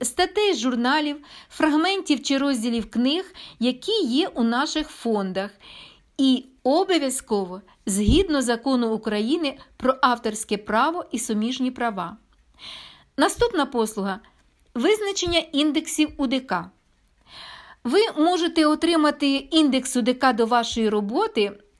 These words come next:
чи то тест конференції, чи статей, надіславши свій запит на дану електронну адресу. Ще одна послуга. Віддалена реєстрація.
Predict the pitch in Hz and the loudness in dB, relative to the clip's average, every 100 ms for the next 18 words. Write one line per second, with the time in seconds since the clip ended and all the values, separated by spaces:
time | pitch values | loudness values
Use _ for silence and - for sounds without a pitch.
0 | _ - 466 440 381 277 262 262 233 214 | _ -2 0 0 0 2 0 0 -2 -2
1 | 226 240 330 330 320 247 233 - 277 247 | 0 0 0 -2 -2 -4 -2 0 0 0
2 | 226 226 214 269 339 359 - - - - | 0 -2 0 0 0 -2 -8 -20 -20 -18
3 | - 262 285 294 - 359 415 - 320 - | -2 2 2 2 2 2 2 2 -2 0
4 | 254 254 190 233 320 - 494 480 - - | 0 0 4 4 4 2 -2 -4 -8 -16
5 | - 277 311 302 285 - 202 240 269 392 | -2 2 4 4 4 2 0 4 4 4
6 | 403 415 - 254 233 226 240 262 294 294 | -2 -4 -2 -2 0 -2 -2 0 0 -4
7 | - 233 202 175 165 - 208 247 _ _ | -2 -2 -2 -4 -6 -10 -12 -16 _ _
8 | _ _ _ _ - - - _ - - | _ _ _ _ -20 -20 -20 _ -4 0
9 | 392 359 311 294 285 277 269 262 277 _ | 2 2 0 0 -4 -4 -2 -4 -6 _
10 | _ - 233 262 214 339 415 370 339 311 | _ -6 0 2 4 4 4 0 0 0
11 | 302 - 202 180 - 180 | 0 0 -2 -2 -6 -8